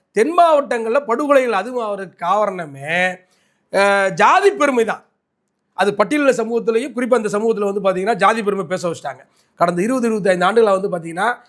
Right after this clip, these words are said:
இன்னைக்கு அம்பேத்கரையே, அம்பேத்கருடைய புகைப்படங்கள் பெ-, பெரும்பாலும் தென் மாவட்டங்கள்ல அம்பேத்கருடைய சிலைகள் வந்து, அஹ், குறிப்பா பல்லர் சமூக மக்களுடைய இருப்பிடங்கள்ல தான் இருக்கும், அவருடைய குடியிருப்பு பகுதிகளில் தான் இருக்கும். ஆனா இன்னைக்கு வந்து பாத்தீங்கன்னா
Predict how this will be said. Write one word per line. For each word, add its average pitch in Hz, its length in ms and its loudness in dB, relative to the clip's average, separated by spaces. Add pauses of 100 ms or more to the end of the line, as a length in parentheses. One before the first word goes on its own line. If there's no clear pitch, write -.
(140)
இன்னைக்கு 160 260 0
அம்பேத்கரையே, 214 800 2 (340)
அம்பேத்கருடைய 226 580 -2
புகைப்படங்கள் 220 600 0
பெ-, 180 280 -14 (100)
பெரும்பாலும் 240 540 0
தென் 208 160 -4
மாவட்டங்கள்ல 196 480 0
அம்பேத்கருடைய 180 520 -2 (520)
சிலைகள் 233 380 4
வந்து, 196 220 4 (800)
அஹ், 165 140 -4
குறிப்பா 208 260 0
பல்லர் 214 300 2
சமூக 196 180 -2
மக்களுடைய 156 680 -4 (720)
இருப்பிடங்கள்ல 190 520 2
தான் 170 160 0
இருக்கும், 117 220 -14 (240)
அவருடைய 180 360 2
குடியிருப்பு 185 420 0
பகுதிகளில் 165 380 0
தான் 147 80 -2
இருக்கும். 135 200 -8
ஆனா 214 100 2
இன்னைக்கு 190 260 -4
வந்து 208 140 -6
பாத்தீங்கன்னா 175 380 -6